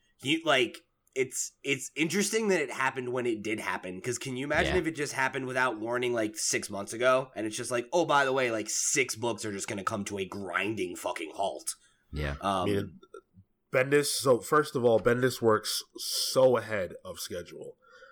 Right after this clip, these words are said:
Speaker 3: So
Speaker 1: Oh,
Speaker 3: when
Speaker 1: mm, that's, that's
Speaker 3: he,
Speaker 1: a good
Speaker 3: he,
Speaker 1: point.
Speaker 3: he always has his scripts turned in very well in advance. Uh, and then as far as where he's at with his current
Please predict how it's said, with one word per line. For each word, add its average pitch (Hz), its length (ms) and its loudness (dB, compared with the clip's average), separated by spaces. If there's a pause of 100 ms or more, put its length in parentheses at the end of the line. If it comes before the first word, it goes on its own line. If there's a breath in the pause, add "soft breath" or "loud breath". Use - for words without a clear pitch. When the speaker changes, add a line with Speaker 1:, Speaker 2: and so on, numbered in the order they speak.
(280 loud breath)
Speaker 3:
So 110 440 4
Speaker 1:
Oh, 165 440 2
Speaker 3:
when 127 160 -4
Speaker 1:
mm, 117 180 -10 (240)
that's, 123 240 -6
that's 143 120 0
Speaker 3:
he, 135 60 4
Speaker 1:
a - 20 4
good 113 100 -2
Speaker 3:
he, 131 200 2
Speaker 1:
point. 98 100 -10 (140)
Speaker 3:
he 131 260 -6
always 123 520 4
has 104 680 0 (380 loud breath)
his 127 180 0
scripts - 400 0
turned 104 300 0
in 92 340 -2
very 104 260 6
well 95 260 0
in 90 80 -2
advance. 85 640 -2 (520 loud breath)
Uh, 98 240 4
and 110 100 2
then 110 100 6
as 110 140 2
far 110 200 6
as 101 120 2
where 101 180 4
he's 98 220 -4
at 110 360 -2
with 101 200 -2
his 98 320 0
current 110 440 2